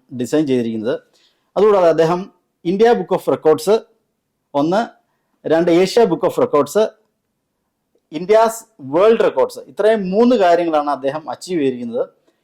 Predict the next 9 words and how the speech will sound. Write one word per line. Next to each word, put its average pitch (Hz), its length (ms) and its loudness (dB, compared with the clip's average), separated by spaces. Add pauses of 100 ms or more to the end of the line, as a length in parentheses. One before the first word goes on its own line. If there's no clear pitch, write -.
(140)
ഇത് 202 360 2
ലോകത്ത്, 233 640 2
ലോക 180 260 2
ചരിത്രത്തിൽ 208 720 0
ആദ്യമായിട്ടാണ് 170 720 0
ഒരു 156 160 -4 (140)
പബ്ലിക് 170 360 -2
സ്പീക്കിംഗ് 175 680 -6 (580)
കോഴ്സിന് 170 560 0